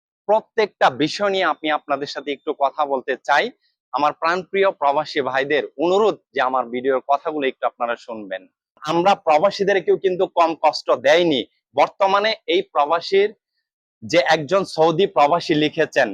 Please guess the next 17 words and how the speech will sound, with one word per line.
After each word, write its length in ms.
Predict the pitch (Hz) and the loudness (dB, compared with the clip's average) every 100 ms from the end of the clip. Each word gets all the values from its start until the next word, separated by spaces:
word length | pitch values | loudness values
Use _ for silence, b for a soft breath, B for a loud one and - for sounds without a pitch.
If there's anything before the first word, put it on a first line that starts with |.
| - _ - 104 | -10 _ -10 0
যে 80 | 160 | 2
উনার 200 | 160 175 160 156 | 4 2 4 4
মা 100 | 180 156 160 | 6 6 4
অসুস্থ, 400 | - 170 - 139 104 - _ _ _ _ | 0 -4 -2 2 2 -2 _ _ _ _
উনার 240 | 147 180 196 165 | 2 2 2 4
মা 100 | 180 185 160 | 4 4 2
অসুস্থ, 320 | 156 185 - 180 131 | 0 -6 0 0 2
দুই 120 | 170 | 2
দিন 140 | 208 208 | 2 2
যাবৎ 240 | 196 180 180 - | 2 2 2 0
কথা 180 | 160 185 | 0 0
বলতে 260 | 165 143 151 147 | 0 -2 -2 0
চাচ্ছে। 340 | 131 - 131 98 _ - | -2 -2 -6 -6 _ -4
উনার 220 | 151 151 131 | 0 2 2
মাটা 260 | 139 170 202 _ | 2 0 -2 _
পৃথিবীর 420 | 165 175 185 185 | -2 0 0 0
মায়া 220 | 165 156 | 2 0